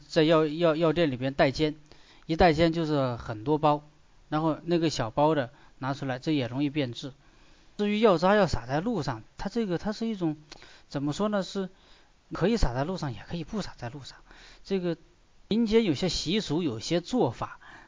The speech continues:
它也是为了让人，通过一些特殊的做法来增强人的一些信心，给人一些心理的暗示，觉得这个药倒在路上就对路了，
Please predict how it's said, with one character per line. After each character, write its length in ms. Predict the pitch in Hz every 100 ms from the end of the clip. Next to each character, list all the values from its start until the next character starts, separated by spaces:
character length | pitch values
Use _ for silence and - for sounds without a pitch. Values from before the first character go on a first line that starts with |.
| -
它 80 | 190
也 120 | 135
是 120 | -
为 180 | 185 220
了 120 | 151
让 200 | 175 202
人， 300 | 165 147 151 - _ - - - -
通 200 | 202 247
过 140 | 233
一 100 | 180
些 140 | 180 196
特 220 | - 233
殊 140 | 185
的 100 | 208 165
做 180 | 233
法 140 | 165 120
来 120 | 127
增 240 | 143 220
强 200 | 233 165
人 120 | 151 165
的 120 | 180
一 60 |
些 100 | 180
信 280 | 196 - 226
心， 280 | 135 143 143 _
给 100 | 156
人 140 | 139 190
一 60 |
些 120 | 190 190
心 220 | 220 226
理 120 | 143
的 80 | 139
暗 180 | 190 143
示， 240 | - 220 - - _ _ _ _ -
觉 60 | 160
得 100 | 170
这 80 |
个 100 | 165
药 160 | 170 160
倒 180 | 160 156
在 100 | 151
路 160 | 151
上 120 | 139 131
就 80 |
对 200 | 131 160
路 160 | 143 160
了， 120 | -